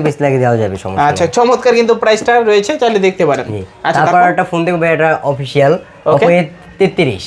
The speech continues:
Speaker 2: অফিসিয়াল ফোন নাকি?
Speaker 1: অফিসিয়াল ফোন ভাই, ইউজ
Speaker 2: আচ্ছা।
Speaker 1: ফোন হাতের।
Speaker 2: হাতের হ্যান্ড ইউজ ফোন।
Speaker 1: হ্যান্ড ইউজ ফোন
Speaker 2: যারা
Speaker 1: ভাই।
Speaker 2: অফিসিয়াল ফোনগুলো চাচ্ছেন, তারা কিন্তু আজকে এই ফোনটা দেখতে পারেন।
Speaker 1: জি।
Speaker 2: কত জিবি এগুলো?
Speaker 1: এটা তিন জিবি প্লাস বত্রিশ জিবি র্যাম ভাইয়া।
Speaker 2: তিন জিবি বত্রিশ জিবি?
Speaker 1: জি।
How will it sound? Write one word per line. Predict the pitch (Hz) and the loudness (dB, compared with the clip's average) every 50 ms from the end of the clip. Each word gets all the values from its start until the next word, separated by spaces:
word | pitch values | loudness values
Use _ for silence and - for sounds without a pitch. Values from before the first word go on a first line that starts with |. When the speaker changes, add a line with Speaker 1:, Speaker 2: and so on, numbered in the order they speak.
| - - - | -16 -6 -4
Speaker 2:
অফিসিয়াল | 131 - - 240 220 - 233 202 | -4 0 0 0 0 2 2 0
ফোন | - - 156 160 | 0 -2 -4 -2
নাকি? | 180 208 220 139 151 | -2 0 0 0 0
Speaker 1:
অফিসিয়াল | 151 156 131 147 156 139 120 | 0 -2 -2 0 -2 -2 0
ফোন | 107 107 104 101 | -2 -6 -6 -6
ভাই, | 98 92 98 | -8 -8 -4
ইউজ | 127 151 160 | 0 0 2
Speaker 2:
আচ্ছা। | - 170 - - | 2 0 -2 -2
Speaker 1:
ফোন | 120 113 101 101 | -2 -2 0 -2
হাতের। | 98 98 - 104 90 90 - - - - | -4 -4 -6 -8 -8 -8 -12 -20 -8 -2
Speaker 2:
হাতের | 143 143 147 - 208 202 196 | -2 -2 0 0 0 0 0
হ্যান্ড | 160 185 185 208 208 214 | 0 0 0 0 2 2
ইউজ | 220 220 220 - | 2 2 0 0
ফোন। | - 160 131 | -2 -2 0
Speaker 1:
হ্যান্ড | 117 127 123 123 123 | 2 0 0 0 0
ইউজ | 123 110 - - | -4 -6 -6 -10
ফোন | - - | -4 -2
Speaker 2:
যারা | 156 160 | 0 2
Speaker 1:
ভাই। | 175 175 | 2 0
Speaker 2:
অফিসিয়াল | 180 - 233 226 226 - 240 233 | 0 0 -4 -4 0 0 0 0
ফোনগুলো | 233 - 220 214 208 196 - 190 202 214 208 | 0 0 -2 -2 -2 -4 -4 -2 0 0 2
চাচ্ছেন, | 208 202 190 - - 175 160 | 0 -2 -4 -2 -6 -4 -2
তারা | 147 151 165 | 0 -2 -2
কিন্তু | 170 165 160 | 0 0 0
আজকে | 151 147 - 156 | 0 0 0 0
এই | 151 | 0
ফোনটা | 147 170 156 151 147 | 0 -2 -4 -4 -2
দেখতে | 151 147 147 147 | -2 -2 -2 0
পারেন। | 127 127 120 117 117 110 | -2 -2 -4 -4 -4 -4
Speaker 1:
জি। | 113 110 90 - - - - | -4 -4 -6 -8 -14 -6 -2
Speaker 2:
কত | 175 175 175 | -2 0 2
জিবি | 185 190 214 226 | 0 2 4 2
এগুলো? | 233 220 226 262 392 - | 2 4 2 0 0 -2
Speaker 1:
এটা | 147 139 - | -6 -6 -2
তিন | 185 190 202 190 170 170 | -2 0 0 0 -2 -4
জিবি | 175 185 190 208 | -2 -2 -2 -2
প্লাস | - 196 180 175 165 | -2 0 0 2 2
বত্রিশ | 143 156 160 - 180 175 170 156 | 2 0 0 0 0 0 2 2
জিবি | 160 147 135 135 | 2 2 2 2
র্যাম | 127 123 113 | 2 0 0
ভাইয়া। | 107 101 92 | -2 -2 -2
Speaker 2:
তিন | 90 - 170 180 202 | 0 0 2 2 2
জিবি | 180 202 220 240 254 | 0 0 2 2 2
বত্রিশ | 233 208 202 202 - - 226 226 220 | 4 2 2 0 0 -2 0 0 0
জিবি? | 180 185 214 214 151 135 | 0 0 0 0 0 -2
Speaker 1:
জি। | 120 110 120 117 | -2 -2 -4 -4